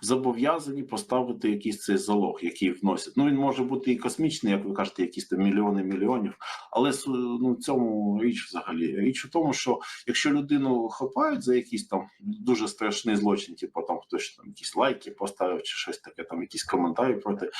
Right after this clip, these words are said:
Зеленського, мабуть, написав, то цю людину, в принципі, м, можуть посадити без можливості внесення застави. Тобто єдина альтернатива — це тримання під вартою. У цьому випадку вони прийняли такі закони. Ну, мені здається, це вони просто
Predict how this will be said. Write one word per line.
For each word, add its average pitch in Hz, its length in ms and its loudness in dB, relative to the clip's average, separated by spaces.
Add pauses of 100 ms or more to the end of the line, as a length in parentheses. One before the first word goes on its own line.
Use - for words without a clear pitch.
(240)
Зеленського, 127 520 2
мабуть, 110 380 0
написав, 104 560 0
то 131 200 2 (320)
цю 196 180 4
людину, 147 340 0
в - 100 -8
принципі, 139 560 2 (220)
м, 104 160 2 (200)
можуть 135 380 2
посадити 147 540 0
без 156 400 0 (280)
можливості 127 580 0
внесення 117 480 2
застави. - 560 -2
Тобто - 360 0 (360)
єдина 151 380 2
альтернатива — 135 760 0
це 151 200 -2
тримання 123 500 2
під 104 200 -6
вартою. 92 420 0
У 131 80 4
цьому 240 360 2
випадку 170 460 0
вони 131 160 0
прийняли 170 440 0
такі - 280 -4
закони. 139 400 0
Ну, 311 60 2
мені 330 140 2
здається, 185 320 0
це 147 140 -8
вони 139 180 -2
просто 117 360 0